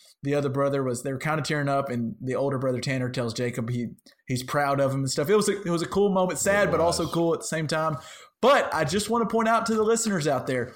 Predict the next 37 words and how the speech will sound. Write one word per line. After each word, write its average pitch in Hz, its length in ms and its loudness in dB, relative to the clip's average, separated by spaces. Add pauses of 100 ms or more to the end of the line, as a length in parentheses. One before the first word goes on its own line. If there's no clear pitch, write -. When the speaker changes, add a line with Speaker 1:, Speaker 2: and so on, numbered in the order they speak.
(440)
Speaker 1:
they 160 140 4
are 175 180 4
junior 185 420 0
and 156 120 -2
sophomore, 226 480 0
I 240 60 4
believe. 233 300 -2
So 156 140 -2
they 143 240 -2
are 135 180 -2
junior 170 300 -2
and 147 80 -4
sophomore 165 340 -2
redshirt. 170 500 -2 (280)
They 220 140 2
will 320 260 -2
be, - 140 -10
they, 254 160 -2
they 226 220 -2
have 311 180 2
a 226 40 -4
chance 285 280 -4
at 180 80 -6
being 196 200 -2
back 202 300 -2
in 190 100 -4
the 170 60 -4
tournament 185 360 -4
next 233 280 -2
year. 202 140 -2
If 180 80 -8
you 208 80 -4
see 226 160 -4
Eastern 208 320 -2
Washington, 180 540 -4 (360)
not 196 160 2
only 214 440 2